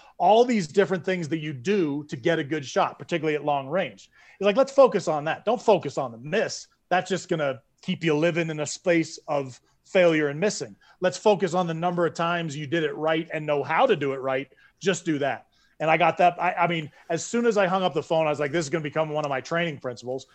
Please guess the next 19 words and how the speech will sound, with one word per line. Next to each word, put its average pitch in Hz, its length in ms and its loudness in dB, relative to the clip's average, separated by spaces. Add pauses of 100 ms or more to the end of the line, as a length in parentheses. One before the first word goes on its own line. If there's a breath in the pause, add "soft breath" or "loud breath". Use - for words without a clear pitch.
(120 soft breath)
Let's 156 180 -2
focus 170 460 2
on, 143 480 -2
you 160 140 -6
know, 139 100 0
the 131 120 -6
good 147 280 -2
stuff 147 320 -2
and 139 100 -8
doing 147 200 -4
it 139 60 -10
right, 143 340 -2 (200 soft breath)
not 175 220 -2
necessarily 165 460 0
the 143 120 -2
thing 151 220 -2
we 143 80 -4
did 131 180 0
wrong, 127 480 -4